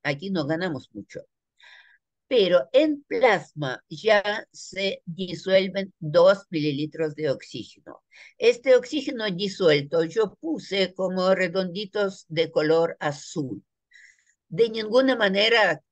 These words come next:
quisiera que ustedes tengan la idea que esto es como burbujas de gas. No, es disuelto. Pero no encontré otra forma de mostrarle la diferencia en cantidad de gas disuelto. Están disueltos.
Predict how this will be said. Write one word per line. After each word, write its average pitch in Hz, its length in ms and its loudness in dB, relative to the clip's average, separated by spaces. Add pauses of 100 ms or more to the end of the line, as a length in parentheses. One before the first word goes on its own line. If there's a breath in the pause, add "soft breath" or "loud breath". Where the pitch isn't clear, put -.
(100)
quisiera 190 720 0
que 170 140 -8
ustedes 190 580 -6 (200)
tengan 170 540 0
la 160 220 2
idea 170 560 0
que 165 260 -4
esto 190 240 -8 (180)
es 170 380 -4
como 185 340 -2
burbujas 147 640 -6
de 151 140 -2
gas. - 460 -4
No, 165 500 -6
es 151 340 -2
disuelto. 156 760 -4 (260 soft breath)
Pero 165 260 0
no 175 160 -4
encontré 202 720 -4
otra 233 400 0
forma 175 500 -6
de 165 160 0
mostrarle 170 720 -4
la 202 300 0
diferencia 180 760 -4
en 156 180 -2
cantidad 156 500 -2
de 151 200 -6
gas 151 380 -8
disuelto. 151 880 -10
Están 170 480 -12
disueltos. - 500 -14